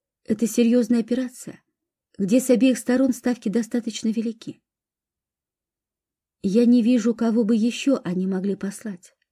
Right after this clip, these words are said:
сказал я. Фиона вдруг рассвирепела. «Ты сам хочешь ехать!»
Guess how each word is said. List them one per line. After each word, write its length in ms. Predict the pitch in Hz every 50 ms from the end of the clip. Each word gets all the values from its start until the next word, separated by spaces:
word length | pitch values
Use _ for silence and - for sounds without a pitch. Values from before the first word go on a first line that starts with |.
| _ _ _ -
сказал 360 | - - - 180 165 185 190
я. 240 | 180 196 180 160 - _ _ _ _ _ _ _ _ _ _ _ _ _ _ _ _ _ _ _ _ _ _ _ _ _ _
Фиона 440 | _ - - 294 311 294 277 294 233
вдруг 260 | 196 233 285 277 -
рассвирепела. 720 | 269 269 - - 277 269 269 269 - 185 - - - _ _ _ _ _ _ _ _ _ _ _ _ _ _ _ _ _ _ _ _ _
«Ты 180 | - 240 240
сам 360 | 233 - - 285 269 247 214 202
хочешь 540 | - - - 247 247 247 - - 190 -
ехать!» 540 | - 202 226 226 - - - - - - _